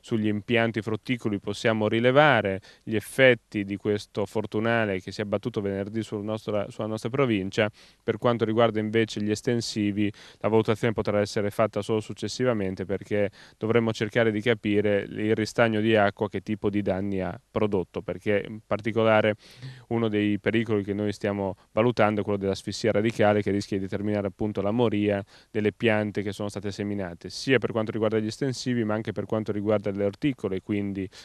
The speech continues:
pomodoro, melone, cocomero, fragole, insomma produzioni, ripeto, insomma, molto, molto specializzate che rischiano di compromettere l'intera annata dei nostri agricoltori.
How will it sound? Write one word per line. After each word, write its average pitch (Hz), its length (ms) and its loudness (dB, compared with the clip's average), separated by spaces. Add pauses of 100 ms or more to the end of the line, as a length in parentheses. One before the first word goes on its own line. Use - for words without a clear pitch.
(160)
pomodoro, 110 580 6
melone, 107 540 4
cocomero, 101 680 0 (240)
fragole, 117 520 8
insomma 101 440 -4 (320)
produzioni, 117 580 -2
ripeto, 104 380 2
insomma, 98 260 -6
molto, 120 340 2 (100)
molto 127 220 -4
specializzate 107 960 2 (240)
che 110 120 0
rischiano 110 280 2
di 107 80 -2
compromettere 107 640 -2
l'intera 107 360 -2
annata 101 440 -2
dei 98 140 -4
nostri 98 320 -6
agricoltori. 95 580 -10